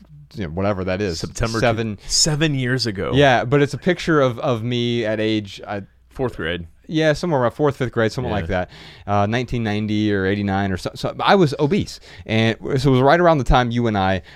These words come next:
Speaker 1: met. I was the fattest kid in school. You were the sec-, second fattest kid in school,
Speaker 2: Mm-hmm.
Speaker 1: and we ate a lot. We, meaning we got a lot of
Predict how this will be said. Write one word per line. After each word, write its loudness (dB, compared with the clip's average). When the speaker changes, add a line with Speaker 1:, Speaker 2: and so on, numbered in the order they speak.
Speaker 1:
met. 0
I 4
was -2
the -6
fattest 2
kid 2
in -2
school. -4
You 2
were 4
the 2
sec-, 0
second 0
fattest 0
kid 0
in -6
school, -4
Speaker 2:
Mm-hmm. -4
Speaker 1:
and 2
we 2
ate 0
a 0
lot. 2
We, -8
meaning 0
we -2
got 6
a 6
lot 8
of -4